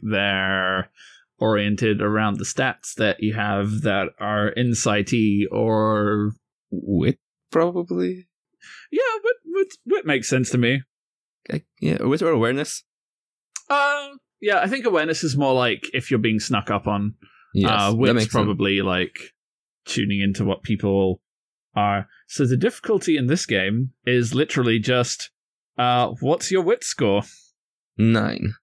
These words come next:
Speaker 1: So you have to draw a card that is equal to or lower than.
Speaker 2: All right. Uh.
Speaker 1: Ah, it's a ten.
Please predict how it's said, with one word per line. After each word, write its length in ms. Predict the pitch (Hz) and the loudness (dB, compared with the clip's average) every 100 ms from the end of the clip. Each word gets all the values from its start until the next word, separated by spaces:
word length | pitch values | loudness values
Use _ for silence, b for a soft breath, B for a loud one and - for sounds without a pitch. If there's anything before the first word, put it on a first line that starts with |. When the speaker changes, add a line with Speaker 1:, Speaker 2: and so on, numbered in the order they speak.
| _ _ _ _ b _ | _ _ _ _ b _
Speaker 1:
So 420 | - 151 139 135 | -4 0 4 4
you 220 | 131 147 | 4 2
have 180 | 160 160 | 2 -2
to 100 | - | -4
draw 240 | 127 147 139 | 0 2 2
a 60 | |
card 540 | 123 180 170 127 139 135 139 | 2 2 2 4 0 -2 -6
that 260 | 147 139 - - | 0 0 0 0
is 840 | 139 139 139 139 131 127 - - _ _ _ _ _ _ - | 2 4 4 4 2 0 -6 -8 _ _ _ _ _ _ -2
equal 320 | 147 - 175 | -2 0 -2
to 220 | - 180 | 2 2
or 100 | 175 | 4
lower 260 | 175 190 120 | 4 2 2
than. 420 | 113 104 104 113 - _ _ _ _ _ _ - | 2 2 2 0 -4 _ _ _ _ _ _ -4
Speaker 2:
All 100 | 117 | 0
right. 300 | 110 - - - - _ _ _ _ _ _ _ _ - | 0 -2 -6 -14 -16 _ _ _ _ _ _ _ _ -4
Uh. 380 | 60 50 - - _ _ _ 262 | -2 -2 -4 -6 _ _ _ 2
Speaker 1:
Ah, 220 | 277 190 | 4 4
it's 160 | - | 0
a 60 | 233 | -6
ten. 680 | - 359 277 160 127 120 | -4 0 2 2 0 0